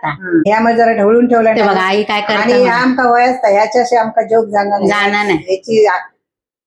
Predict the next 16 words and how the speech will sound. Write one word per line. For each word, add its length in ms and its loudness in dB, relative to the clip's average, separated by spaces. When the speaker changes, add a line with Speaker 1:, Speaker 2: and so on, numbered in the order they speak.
Speaker 2:
तेच 240 -2
आमका 240 -2
होत. 180 2
Speaker 1:
आमका 240 -2
बटाटे 380 -2
लागतातच 600 -2
Speaker 2:
हो. 100 0
Speaker 1:
ते. 220 -8
बटाट्याची 480 -2
भाजी, 340 0
बटाट्याची 460 -2
कापा, 580 -4
आमच्याकडे 360 0
Speaker 2:
हा. 80 2
Speaker 1:
पेटंट 260 2
आता. 240 -4